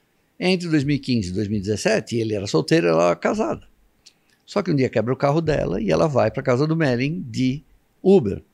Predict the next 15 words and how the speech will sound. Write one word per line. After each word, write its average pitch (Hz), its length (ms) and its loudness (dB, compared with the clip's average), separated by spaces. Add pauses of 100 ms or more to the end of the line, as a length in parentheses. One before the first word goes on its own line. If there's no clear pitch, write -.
(260)
Só 190 200 2
que 180 80 -2
ela 180 80 4
esquece 143 500 0
que - 180 -4
as 135 140 2
notificações 147 640 0
do 135 240 0
Uber 170 320 2
iam 151 300 0
para 143 280 4
o 147 40 2
e-mail 147 280 2
do 139 240 4
marido. 170 540 -2